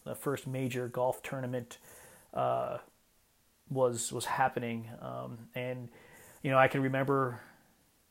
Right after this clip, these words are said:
uh, many years ago when, when it was Sunday and I would be sitting on the couch with, uh, a beer in hand watching Tiger Woods walk up the eighteenth,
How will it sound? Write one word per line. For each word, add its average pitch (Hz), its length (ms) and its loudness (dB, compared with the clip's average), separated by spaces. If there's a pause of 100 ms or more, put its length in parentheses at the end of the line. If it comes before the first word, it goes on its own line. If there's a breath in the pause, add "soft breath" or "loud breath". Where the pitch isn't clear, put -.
uh, 135 420 -2
many 139 200 2
years 160 220 8
ago 175 240 8
when, 117 300 2 (100)
when 127 160 -4
it 123 100 -4
was 117 140 -2
Sunday 160 460 6
and 131 100 4
I 123 80 0
would 123 180 -2
be 120 120 -4
sitting - 260 -6
on 143 80 -6
the 127 60 -8
couch - 400 0
with, 131 280 -6
uh, 123 180 -4
a 127 100 -2
beer 139 240 -2
in 147 80 -2
hand 147 340 -2
watching 127 640 -2
Tiger 135 340 2
Woods 135 420 2
walk 131 300 -4
up 131 120 -4
the 139 140 -2
eighteenth, 131 520 -2